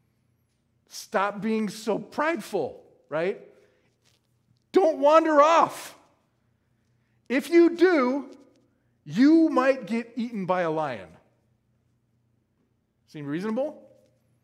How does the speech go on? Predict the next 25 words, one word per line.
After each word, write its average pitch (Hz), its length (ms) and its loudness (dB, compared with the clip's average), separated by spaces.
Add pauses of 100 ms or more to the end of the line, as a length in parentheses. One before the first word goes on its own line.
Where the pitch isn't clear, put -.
(280)
Pretty 247 180 -2
simple, 214 400 -2
right? 185 340 -2
But 202 100 -6
that's 254 140 -2
probably 254 200 2
what 254 120 -2
you'd 254 140 -6
say. 214 320 -2 (160)
"Don't 302 200 2
wander. 320 440 0 (680)
Stay - 340 -2
close. 294 680 2 (540)
Quit 285 240 -8
being 294 180 -2
so 285 160 -2
independent. 277 580 -2 (520)
Don't 285 340 0
get 294 340 -2
eaten." 302 480 -6 (2750)
And 180 80 -6
if 175 80 -6
you 269 120 -2
get 349 260 -6
that, 113 320 -12